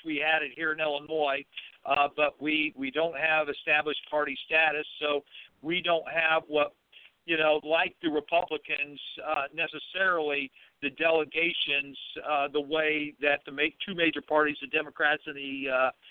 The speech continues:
Republicans have. It's a little bit of a, a spin off of that because, like I said, we have, uh, quite a few states that are not, uh,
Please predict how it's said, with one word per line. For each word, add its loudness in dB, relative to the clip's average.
Republicans 0
have. 2
It's -6
a 2
little 2
bit 0
of -2
a, 2
a -4
spin -2
off 0
of -2
that 2
because, -2
like -2
I -2
said, 0
we -2
have, 4
uh, 0
quite 2
a -4
few -10
states -2
that 2
are 4
not, 4
uh, 4